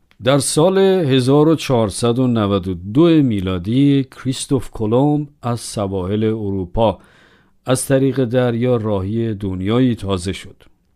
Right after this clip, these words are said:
بسیاری برای دستیابی به ثروت و موفقیت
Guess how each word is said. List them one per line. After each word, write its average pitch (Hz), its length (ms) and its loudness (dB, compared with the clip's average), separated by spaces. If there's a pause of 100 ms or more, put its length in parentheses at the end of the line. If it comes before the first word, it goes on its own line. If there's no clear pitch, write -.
(140)
بسیاری 170 400 2
برای 147 260 4
دستیابی 110 480 -2
به 120 120 -4
ثروت 101 800 -4
و 113 240 -4
موفقیت 104 1200 -6